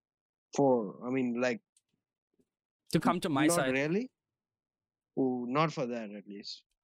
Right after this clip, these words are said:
Speaker 1: I mean, if dude, uh, so, oh, okay, you won't be free,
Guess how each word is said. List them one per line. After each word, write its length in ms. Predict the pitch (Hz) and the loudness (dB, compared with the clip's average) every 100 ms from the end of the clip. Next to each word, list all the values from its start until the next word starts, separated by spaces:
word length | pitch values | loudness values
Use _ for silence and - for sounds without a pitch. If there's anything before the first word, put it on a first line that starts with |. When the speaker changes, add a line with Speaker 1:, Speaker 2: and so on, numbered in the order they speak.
| - - | -6 4
Speaker 1:
I 80 | |
mean, 220 | 175 185 170 | 6 6 4
if 280 | 156 143 - - _ _ _ _ _ - 170 | 2 0 -16 -20 _ _ _ _ _ -2 4
dude, 240 | 247 202 | 6 6
uh, 340 | 160 156 147 139 | 2 2 0 -2
so, 280 | - 139 90 | -4 -6 -6
oh, 280 | 123 117 104 | -6 -6 -6
okay, 180 | - | -10
you 280 | 104 117 196 | -8 0 0
won't 260 | 208 185 156 | 2 0 0
be 160 | 143 | -2
free, 320 | 127 127 113 | -4 -8 -10